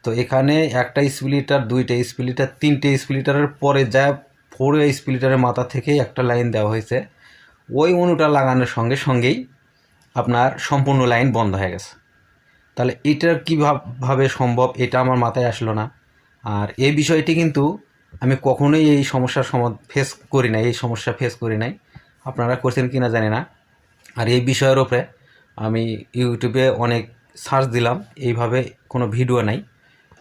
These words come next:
তো আজকে আপনাদেরকে সেই কারণেই এই, আহ, উদ্ভট, মানে একটা বিষয় আমার সঙ্গে ঘটে গেল, সেই বিষয়টি আপনাদেরকে শেয়ার করলাম। যদি আপনাদের কখনো এরকম ঘটনা ঘটে, আপনারা আগে থিতিস করবেন, নতুন লাইন যদি দেওয়ার পর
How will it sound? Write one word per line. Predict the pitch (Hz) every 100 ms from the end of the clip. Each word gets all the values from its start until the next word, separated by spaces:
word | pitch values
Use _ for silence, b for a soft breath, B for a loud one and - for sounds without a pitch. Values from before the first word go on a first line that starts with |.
| _
তো | 117 110 -
আজকে | 127 - 131
আপনাদেরকে | 127 131 127 139 123
সেই | 131
কারণেই | 123 123 127 135
এই, | 135 131 131 123 _ _ _ -
আহ, | 143 117 117 117
উদ্ভট, | 123 120 113 139 139 -
মানে | 120 120 120 110 _ b b -
একটা | 117 123
বিষয় | 117 127 143 139
আমার | 127 120
সঙ্গে | - 123 120
ঘটে | 120 120
গেল, | 117 117
সেই | - 120
বিষয়টি | 110 127 123
আপনাদেরকে | 123 123 117 104
শেয়ার | 120 - 139 135
করলাম। | 123 110 151 - b b b b -
যদি | 113 139 139
আপনাদের | 139 135 131 139
কখনো | 139 127 139 143
এরকম | 131 131 131 127 135
ঘটনা | 113 120 117 120
ঘটে, | 117 110 107
আপনারা | 117 113 117 123
আগে | 120 120
থিতিস | - 120 -
করবেন, | 123 123
নতুন | 127 123 131 120
লাইন | 117 120
যদি | 120 120 120
দেওয়ার | 120 120 117
পর | - 127 120